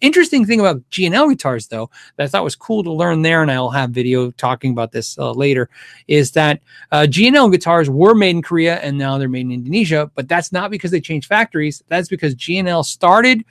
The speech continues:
with Cort and has been with Cort the entire time. So the only reason that G N Ls, uh, were made in Korea and now made in Indonesia is 'cause Cort moved. But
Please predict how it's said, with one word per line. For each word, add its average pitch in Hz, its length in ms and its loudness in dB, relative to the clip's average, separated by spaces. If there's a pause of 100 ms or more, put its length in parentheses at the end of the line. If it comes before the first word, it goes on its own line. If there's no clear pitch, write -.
(240)
with 156 260 -2
Cort 185 420 0
and 135 80 -6
has 143 140 -2
been 147 100 -4
with 135 120 -6
Cort - 260 -4
the 131 100 -10
entire 151 680 -6
time. 180 480 -6 (260)
So 160 300 2
the 156 120 0
only 214 140 2
reason 220 280 0
that 170 200 0
G 185 220 -4
N 180 80 -4
Ls, 185 320 0 (320)
uh, 151 260 2
were 165 160 2
made 160 140 0
in 156 80 -2
Korea 175 220 0
and 151 100 0
now 143 100 -2
made 143 160 -4
in 147 80 -8
Indonesia 156 380 -4
is 131 80 -8
'cause - 180 -4
Cort 226 320 2
moved. 117 380 -8 (100)
But 156 240 0